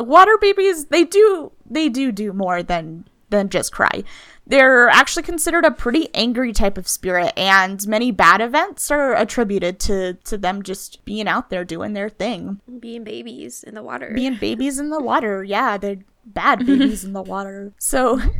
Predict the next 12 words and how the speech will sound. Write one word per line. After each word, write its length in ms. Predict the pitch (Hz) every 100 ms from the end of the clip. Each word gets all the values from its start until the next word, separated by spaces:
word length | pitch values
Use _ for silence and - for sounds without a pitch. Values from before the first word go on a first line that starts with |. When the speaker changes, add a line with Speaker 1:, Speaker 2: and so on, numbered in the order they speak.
| - -
Speaker 1:
<laughs> 380 | _ - 330 247
they 220 | 285 285
are, 480 | 285 285 294 262 - _ _ _
uh, 60 | 247 220
pretty 220 | - 370 392
regularly 800 | 220 214 285 311 339 440 392
held 360 | 359 214 233 247
responsible 720 | 254 247 - 196 208 208 240
for 220 | 240 202
boating 360 | 190 190 202 262
accidents, 840 | 247 254 - 254 269 254 - - -
drownings, 840 | 196 220 220 233 240 233 226 220